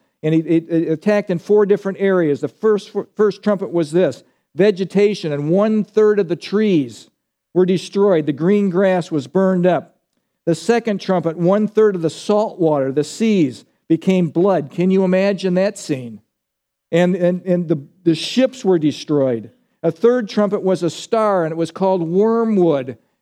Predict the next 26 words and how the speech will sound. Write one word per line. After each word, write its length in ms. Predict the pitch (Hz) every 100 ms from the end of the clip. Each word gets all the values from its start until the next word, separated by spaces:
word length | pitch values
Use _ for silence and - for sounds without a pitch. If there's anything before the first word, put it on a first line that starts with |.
| -
And 120 | 151
we 100 | 196
decided 520 | 180 170 202 208 190
that 120 | 170
this 160 | 180 185
could 100 | 180
be 120 | 180
an 60 | 175
asteroid 840 | 175 165 - - 165 160 160 190
causing 420 | - 165 156 160 147
this, 220 | 175 -
the, 220 | 160 131 _ _ -
because 360 | 147 160 156
the, 200 | 139 139 139
the 140 | 135 -
f-, 280 | - _ _
fresh 240 | 180 165
waters 300 | 175 170 160
have 80 | 147
become 300 | 151 160 156
bitter, 260 | 143 156 185
or 100 | 165
could 280 | - 170 151
be 120 | 175
a 60 |
demon. 500 | 165 185 170 123 107